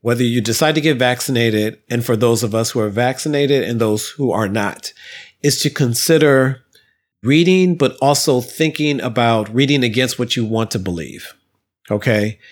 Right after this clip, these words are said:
The hesitancy is fine. Um, suspicion is fine. In fact, what I've heard people do on their Facebook page is say, "I have a healthy distrust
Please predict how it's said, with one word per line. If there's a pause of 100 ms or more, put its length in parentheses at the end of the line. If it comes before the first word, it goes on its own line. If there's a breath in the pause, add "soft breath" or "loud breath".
(340 loud breath)
The
hesitancy
is
fine. (540 loud breath)
Um,
suspicion
is
fine.
In
fact,
what
I've
heard
people
do
on
their
Facebook
page
is
say, (300 loud breath)
"I
have
a
healthy
distrust